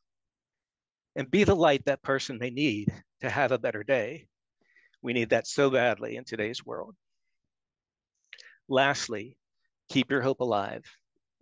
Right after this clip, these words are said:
The relief that you think you may not ever, that may never be possible could become a reality in your lifetime. So much has changed for the better in my life,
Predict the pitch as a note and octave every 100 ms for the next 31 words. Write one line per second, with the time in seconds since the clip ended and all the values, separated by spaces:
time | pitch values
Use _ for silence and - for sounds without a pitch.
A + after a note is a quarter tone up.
0 | _ C3 A2+ A#2 C3 C3+ D3+ - C3+ -
1 | - A#2 A#2 A#2+ A#2 A#2 A2+ A#2 A#2 A#2+
2 | B2 - A3+ _ _ _ _ _ _ B2+
3 | - E3 C3+ C3 B2+ B2 A#2+ A2+ D3+ D#3
4 | - - - _ - - _ C3+ B2 A#2+
5 | D3 B2+ B2 C3 C#3 C3+ B2 A#2 A#2 -
6 | B2+ A#2+ B2+ A2 G#2+ - - - _ _
7 | _ _ - _ - - D3+ D3 D3 -
8 | C3+ - C#3 C3 - C3+ B2 C3 B2+ A#2+
9 | A#2+ C3+ B2 G2+ A2+ - -